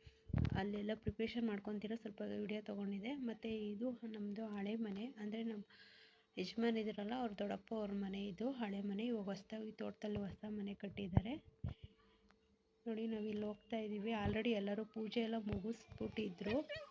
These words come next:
ನಮ್ಮದೇ ಲಾಸ್ಟ್ ಪೂಜೆ. ಹೋಗಿದ ತಕ್ಷಣ ಕೈ ಕಾಲು ತೊಳ್ಕೊಂಡು ಪೂಜೆ ಮಾಡ್ತಾ ಇದ್ದೀವಿ.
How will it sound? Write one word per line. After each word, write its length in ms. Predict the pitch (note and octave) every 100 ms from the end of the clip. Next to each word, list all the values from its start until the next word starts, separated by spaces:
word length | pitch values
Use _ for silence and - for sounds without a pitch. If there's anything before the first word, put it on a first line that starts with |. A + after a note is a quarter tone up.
| D#5+ - D#5+ E5+ E5 A#4 D#4+ - F4+ C#4+ F#3+ A3+
ನಮ್ಮದೇ 320 | G#3+ G3+ A#3+
ಲಾಸ್ಟ್ 540 | A#3 G3+ A3 - - -
ಪೂಜೆ. 340 | A3+ G3+ A#3+
ಹೋಗಿದ 300 | A#3 G#3 A3+
ತಕ್ಷಣ 340 | A3+ G#3 - A#3
ಕೈ 200 | A3 G#3
ಕಾಲು 180 | G#3+ G#3+
ತೊಳ್ಕೊಂಡು 500 | G#3 G3+ G#3 G#3+ A#3
ಪೂಜೆ 340 | - G#3+ A#3
ಮಾಡ್ತಾ 580 | A3 G#3 - _ - G#3
ಇದ್ದೀವಿ. 480 | G3+ F#3 G3 A#3+